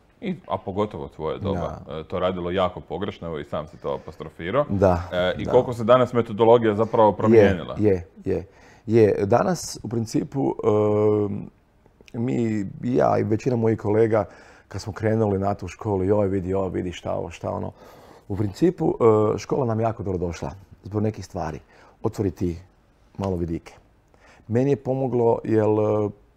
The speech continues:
Speaker 2: prije si ti svaki dan skoro radio se trening. Sad vidiš, jebote, koji, pardon, e, koji sam ja Dilajla bio, nisam znao. A onda, recimo, imao sam, e, e, trenera koji je bio Dragutin Krizmanić, on je bio jako poznat prije, ne znam da li ga znaš.
Speaker 1: Mhm.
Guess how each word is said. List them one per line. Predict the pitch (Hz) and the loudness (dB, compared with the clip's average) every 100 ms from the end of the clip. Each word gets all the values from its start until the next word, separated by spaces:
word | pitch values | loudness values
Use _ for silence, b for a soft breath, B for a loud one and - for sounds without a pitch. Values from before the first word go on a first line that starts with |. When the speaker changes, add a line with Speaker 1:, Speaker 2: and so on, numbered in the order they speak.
| _ _ _ _ _ | _ _ _ _ _
Speaker 2:
prije | - 139 131 | -2 0 -2
si | - | -6
ti | 120 | -12
svaki | - 135 | -10 -8
dan | 139 | -8
skoro | - 127 | -10 -10
radio | 127 117 | -8 -8
se | 113 | -8
trening. | 110 104 85 - _ _ _ - - | -8 -8 -10 -16 _ _ _ -20 -18
Sad | - 101 | -10 -8
vidiš, | 90 87 | -8 -10
jebote, | 73 57 - | -10 -12 -18
koji, | - 71 _ _ _ | -16 -16 _ _ _
pardon, | 82 82 - B B B B B - | -12 -12 -14 B B B B B -6
e, | 104 82 - - | -2 -2 -6 -4
koji | 135 117 | -2 -2
sam | - 104 | -2 -2
ja | 113 | -2
Dilajla | 95 101 104 85 | -2 -2 -2 -4
bio, | 76 80 - 92 | -6 -8 -10 -10
nisam | 101 98 | -8 -8
znao. | 90 87 - _ _ _ _ _ B B B B B - | -8 -10 -12 _ _ _ _ _ B B B B B -6
A | 110 | -2
onda, | 139 143 | 0 0
recimo, | 147 147 | 0 -2
imao | 151 139 | -2 -4
sam, | - 120 113 - - | -4 -4 -6 -8 -4
e, | |
e, | 104 101 - 98 92 | -2 -2 -2 -4 -4
trenera | - 107 123 147 151 - | -4 -2 -2 0 -2 -4
koji | - | -4
je | 113 | 0
bio | 117 | 2
Dragutin | 107 107 113 110 | 2 0 -4 -4
Krizmanić, | 92 90 110 131 120 123 | -6 -6 -4 -4 -6 -6
on | |
je | 113 | -4
bio | 104 | -2
jako | 104 98 85 | -2 -4 -12
poznat | 87 85 80 | -10 -10 -10
prije, | - 120 110 | -4 -2 -2
ne | 98 | -4
znam | 92 | -8
da | 85 | -8
li | 85 | -8
ga | 80 | -10
znaš. | 80 92 107 | -8 -6 -4
Speaker 1:
Mhm. | 104 110 95 | -4 -4 -4